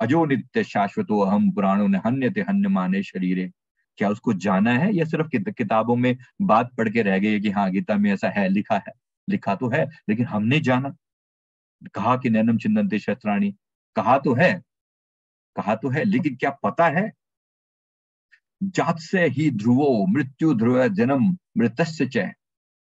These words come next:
ये definite है कि जीवन वाले की मृत्यु निश्चित है और मरने वाले का जन्म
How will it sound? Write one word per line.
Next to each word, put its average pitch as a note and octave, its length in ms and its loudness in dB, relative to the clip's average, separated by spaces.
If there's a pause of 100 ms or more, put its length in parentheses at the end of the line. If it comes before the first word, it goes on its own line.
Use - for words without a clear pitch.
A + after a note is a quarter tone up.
(140)
ये B2 120 4
definite F3 640 0
है A#2 160 0
कि A#2 100 -2
जीवन A#2 320 2
वाले A2 260 2
की G#2 140 -2
मृत्यु G2+ 340 0
निश्चित A2+ 400 0
है C3+ 60 -4
और B2 60 -2
मरने A2 280 2
वाले G2+ 220 0
का G2 100 0
जन्म G#2 340 0